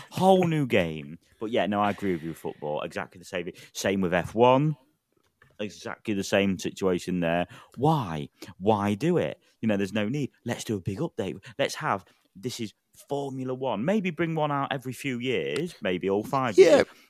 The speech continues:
Speaker 1: to, to brighten it up and bring in the new, you know, sort of new graphics. Make it
Speaker 2: Yeah,
Speaker 1: look
Speaker 2: I, I,
Speaker 1: better, but
Speaker 2: I can understand that. You know, just do little patches each time to update it. Then, like you say, once ev-, let's say once every five years, do a massive brand new game,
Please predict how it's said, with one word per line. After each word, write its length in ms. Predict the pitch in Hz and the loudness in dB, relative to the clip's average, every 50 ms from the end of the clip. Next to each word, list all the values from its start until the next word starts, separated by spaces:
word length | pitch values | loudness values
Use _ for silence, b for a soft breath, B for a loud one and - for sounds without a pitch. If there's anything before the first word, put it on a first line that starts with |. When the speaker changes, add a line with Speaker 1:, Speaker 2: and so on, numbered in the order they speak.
| b - | b -2
Speaker 1:
to, 120 | - 127 | -2 -2
to 200 | 107 - - 120 | -2 -2 -8 -10
brighten 480 | 101 - 120 139 135 135 - - 107 101 | -8 -2 -2 0 0 0 -2 -4 -4 -4
it 100 | 101 - - | -4 -2 -2
up 300 | 78 82 117 113 - - | -2 -2 -2 -4 -6 -6
and 160 | 92 87 - | -6 -6 -6
bring 160 | - 127 117 | -4 -4 -4
in 160 | 117 107 98 | -2 -4 -4
the 80 | 101 98 | -4 -4
new, 280 | 98 95 98 98 85 - _ b b b b b b b | -2 -2 -4 -4 -6 -8 _ b b b b b b b
you 80 | 107 | -8
know, 180 | 98 87 85 85 | -8 -6 -6 -8
sort 300 | 85 - 87 69 85 87 | -10 -10 -12 -10 -12 -12
of 60 | - _ _ _ _ _ _ _ _ _ _ _ _ - | -14 _ _ _ _ _ _ _ _ _ _ _ _ -16
new 200 | 98 104 98 90 | -14 -12 -12 -12
graphics. 480 | 85 95 90 - - 101 90 - - | -10 -12 -12 -12 -14 -18 -18 -14 -12
Make 200 | 120 120 117 - | -14 -14 -12 -6
it 60 | - | 2
Speaker 2:
Yeah, 320 | 220 226 233 226 233 240 240 | 6 8 10 10 10 10 8
Speaker 1:
look 120 | - - | 6 6
Speaker 2:
I, 20 | - 220 | 4 4
I, 0 | - | 4
Speaker 1:
better, 40 | - - - _ | 2 -4 -14 _
but 100 | - - - _ _ _ _ _ _ _ _ _ _ - | -20 -20 -20 _ _ _ _ _ _ _ _ _ _ 4
Speaker 2:
I 60 | 226 | 8
can 140 | - 254 240 | 8 8 8
understand 400 | 220 170 - - 131 101 95 98 | 8 4 6 8 8 8 8 8
that. 100 | 113 131 | 4 4
You 80 | 147 | 6
know, 140 | 131 123 120 | 6 4 4
just 200 | - 143 135 - | 6 4 2 4
do 140 | - 139 123 | 4 4 4
little 300 | 117 123 131 - - 113 | 6 6 4 4 4 2
patches 360 | - - 110 - - 107 - | 6 6 4 6 4 2 4
each 260 | 110 104 - - - | 4 4 4 2 0
time 240 | - 104 98 98 95 | 4 4 4 4 4
to 300 | - - 101 98 95 92 - - | 4 4 4 4 4 2 4 4
update 460 | 113 - - - 95 87 87 - - | 4 4 6 6 6 6 6 2 -2
it. 80 | - | 0
Then, 320 | - 101 98 95 95 92 - b b b b b b b b b b b _ - | 0 0 0 0 -2 -6 -8 b b b b b b b b b b b _ 2
like 140 | - 101 - | 4 4 6
you 60 | - | 6
say, 160 | - - 95 | 4 4 4
once 280 | 90 101 110 101 - - | 6 6 4 4 4 2
ev-, 120 | 98 90 - | 0 2 4
let's 200 | 98 104 - - | 4 6 6 8
say 120 | 101 92 | 6 6
once 240 | 90 95 95 90 - | 6 6 4 4 2
every 160 | 95 95 95 | 0 0 0
five 300 | - - 101 95 87 95 | 4 6 8 8 8 8
years, 180 | 92 87 87 - | 6 4 4 6
do 240 | - 107 98 92 - | 4 4 4 6 4
a 100 | - 90 | 2 0
massive 540 | 92 95 101 101 - - - 95 90 87 - - _ _ _ _ _ - | 0 6 6 6 6 8 6 4 4 4 0 -12 _ _ _ _ _ 10
brand 240 | 107 101 98 95 95 | 12 12 12 10 6
new 160 | 95 92 87 | 4 4 4
game, 420 | - 104 98 90 80 78 - - | 6 6 6 8 6 4 0 -6